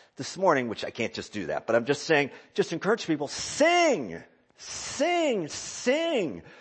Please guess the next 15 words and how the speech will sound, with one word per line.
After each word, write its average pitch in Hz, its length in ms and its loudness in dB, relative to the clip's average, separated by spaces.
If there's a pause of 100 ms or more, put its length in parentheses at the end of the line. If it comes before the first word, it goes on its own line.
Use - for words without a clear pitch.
(300)
But 151 200 -2
in 135 100 -4
Scripture, 214 800 -4
it 117 100 -4
always 139 280 -4
comes 143 280 -12
with 107 120 -12
this 120 180 -12
caveat. - 540 -16 (1400)
With 95 240 -12
your 90 140 -10
whole 101 580 -12
heart. - 340 -20 (1500)
With 98 280 -10
your 90 180 -10